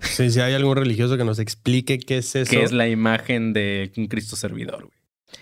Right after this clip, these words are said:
Speaker 2: Solo dos años después, se le nombra vicerrector del seminario gregoriano de Belluno.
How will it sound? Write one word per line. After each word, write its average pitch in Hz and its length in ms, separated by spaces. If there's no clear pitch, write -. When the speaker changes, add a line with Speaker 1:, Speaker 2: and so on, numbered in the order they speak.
Speaker 2:
Solo 190 300
dos 214 180
años 220 220
después, 190 560
se 165 240
le 151 100
nombra 160 400
vicerrector 147 760
del 147 120
seminario 123 480
gregoriano 127 640
de 120 160
Belluno. 139 520